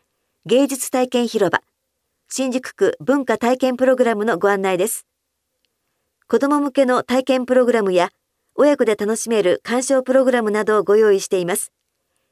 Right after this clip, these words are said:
チャリティーバザーも開催します。売り上げは、東北関東大震災の義援金として、日本赤十字社に送ります。プログラムなど詳しくは、芸団協ホームページ、アドレス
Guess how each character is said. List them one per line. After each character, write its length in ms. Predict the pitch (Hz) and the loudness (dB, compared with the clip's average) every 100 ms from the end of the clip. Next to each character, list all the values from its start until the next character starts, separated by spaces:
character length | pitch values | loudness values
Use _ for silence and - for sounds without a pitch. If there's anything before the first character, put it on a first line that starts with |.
| _ | _
チ 80 | - | 0
ャ 60 | 233 | 0
リ 80 | 269 | 2
テ 80 | |
ィ 40 | 302 | 2
ー 20 | |
バ 100 | 294 | 2
ザ 160 | 277 247 | 2 0
ー 40 | |
も 80 | 208 | 0
開 180 | 208 202 | -2 -2
催 200 | 208 196 | 0 -2
し 100 | 190 | -2
ま 100 | 190 | -6
す。 160 | - - _ _ _ _ _ - | -6 -14 _ _ _ _ _ -6
売 80 | 226 | 0
り 120 | 254 | 0
上 100 | 233 | 2
げ 120 | 226 | 0
は、 180 | 208 214 _ _ _ | 0 -2 _ _ _
東 240 | 254 277 | 0 0
北 120 | 262 - | -2 -4
関 240 | 277 247 | -4 0
東 200 | 202 180 | 0 2
大 200 | 202 254 | 2 0
震 180 | 262 254 | -2 -4
災 240 | 226 196 | -4 -2
の 160 | 180 156 | -2 -2
義 160 | 151 | 0
援 120 | 233 233 | -2 -2
金 180 | 233 214 | -8 -4
と 140 | 214 | -6
し 100 | - | -4
て、 160 | 196 - _ _ _ 190 | -4 -4 _ _ _ -4
日 140 | 202 | -4
本 220 | - 269 | -4 -6
赤 280 | 269 262 277 | -2 -4 -2
十 160 | 269 269 | -2 -2
字 60 | |
社 120 | 262 | -2
に 120 | 240 - | -4 -4
送 180 | 170 185 | -2 -2
り 120 | 170 | -2
ま 100 | 190 | -4
す。 160 | - _ _ _ _ _ _ _ _ _ _ - | -6 _ _ _ _ _ _ _ _ _ _ 0
プ 60 | |
ロ 120 | 285 | 2
グ 60 | 294 | 4
ラ 100 | 294 | 0
ム 80 | 247 | 0
な 140 | 233 | 0
ど 80 | 208 | 0
詳 200 | 226 233 | 0 -2
し 100 | 247 | -4
く 120 | - | -4
は、 200 | 185 185 - _ - | -2 -2 -6 _ -2
芸 180 | 202 262 | 2 4
団 200 | 262 240 | 2 0
協 240 | 202 175 | 2 2
ホ 160 | 190 233 | 2 -2
ー 20 | |
ム 120 | 233 | 0
ペ 180 | 226 196 | 2 2
ー 40 | |
ジ、 200 | 165 - _ _ _ _ _ _ | 0 -6 _ _ _ _ _ _
ア 120 | - 240 | -2 0
ド 100 | 202 | 2
レ 100 | 190 | 0
ス 220 | - | -4